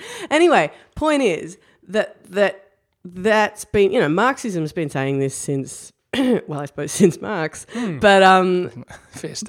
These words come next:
Speaker 1: but
Speaker 2: point.
Speaker 1: tha-, and I think that's true, but I also think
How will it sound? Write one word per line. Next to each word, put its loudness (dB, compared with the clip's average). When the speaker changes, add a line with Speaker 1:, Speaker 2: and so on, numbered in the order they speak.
Speaker 1:
but 6
Speaker 2:
point. -20
Speaker 1:
tha-, 0
and 4
I 4
think -4
that's -2
true, 0
but -4
I 0
also -2
think -6